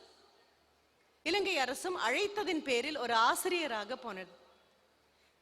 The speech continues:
பல நேரங்கள்ல நான் சொல்றது உண்டு, "யானைகள் மோதினால் நசுங்குவது புல்" அப்படின்னு சொல்வேன் நான். மோதிய யானைகளுக்கு ஏற்படக்கூடிய பாதிப்பை விட அதில் எந்த விதமான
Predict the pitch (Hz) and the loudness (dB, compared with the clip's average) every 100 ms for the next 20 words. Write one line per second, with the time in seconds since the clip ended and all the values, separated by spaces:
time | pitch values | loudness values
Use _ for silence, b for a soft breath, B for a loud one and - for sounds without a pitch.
0 | _ 320 440 403 330 320 339 320 269 262 | _ -2 0 0 0 0 0 -2 -2 -2
1 | 240 233 226 202 208 262 339 349 339 254 | -4 -4 -4 -4 0 0 0 0 -2 -2
2 | 247 262 262 269 226 226 339 339 285 254 | -2 0 -2 -2 -4 -4 -2 0 -2 -2
3 | - 269 277 262 196 202 240 254 214 196 | -6 -6 -4 -6 -8 -8 -6 -6 -8 -8
4 | 185 170 185 _ _ _ _ B B B | -10 -14 -18 _ _ _ _ B B B
5 | - 285 302 403 320 240 269 381 330 - | -2 2 2 2 0 4 4 2 0 0
6 | 285 254 277 262 269 254 220 247 269 - | 0 0 -2 -2 -2 0 2 2 2 -2
7 | 285 254 320 285 240 226 247 381 403 370 | -2 0 0 0 -2 -2 -2 -4 -2 0
8 | 330 302 | 0 0